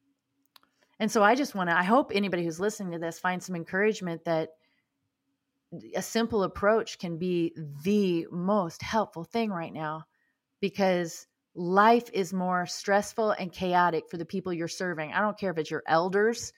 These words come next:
your staff people. I'm not even talking about whether you're an outreach focused church or not. I mean, staff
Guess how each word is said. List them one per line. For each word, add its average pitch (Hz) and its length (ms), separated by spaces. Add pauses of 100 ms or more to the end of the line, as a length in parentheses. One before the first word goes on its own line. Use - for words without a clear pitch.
(260)
your 165 160
staff 175 640
people. 247 480 (560)
I'm 220 140
not 269 140
even 208 160
talking 220 420
about 170 220
whether 180 180
you're 170 160
an 165 180
outreach 185 560
focused 180 560
church 214 320
or 160 80
not. 156 260
I - 1040
mean, 190 180
staff 190 720